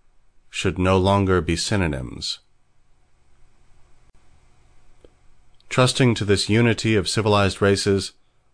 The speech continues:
countless people left hearth and home to live in strange lands,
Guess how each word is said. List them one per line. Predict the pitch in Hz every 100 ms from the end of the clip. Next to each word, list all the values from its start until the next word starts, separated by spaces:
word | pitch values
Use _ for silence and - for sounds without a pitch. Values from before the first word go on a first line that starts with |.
| _
countless | - 135 143 127 117
people | - 120 120 98
left | 92 101 -
hearth | 113 110 110
and | 98
home | 92 101 87 73 69 - _ _ -
to | 92
live | 92 87
in | 85
strange | - 104 104 92
lands, | 92 92 80 73 71